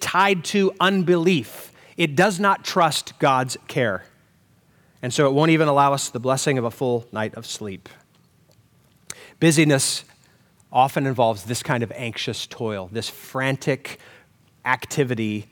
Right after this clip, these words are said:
trying to get stuff done. And when we are engaged in this overbusy, overdrive kind of life, we have trouble resting.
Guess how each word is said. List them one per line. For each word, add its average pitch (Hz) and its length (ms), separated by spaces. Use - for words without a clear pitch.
trying 117 320
to 117 100
get 107 220
stuff - 400
done. 101 380
And 110 160
when 127 140
we 139 220
are 123 360
engaged 135 600
in 131 80
this 123 260
overbusy, 143 760
overdrive 139 640
kind 120 160
of 107 80
life, 131 400
we 135 120
have 123 180
trouble 113 480
resting. 117 560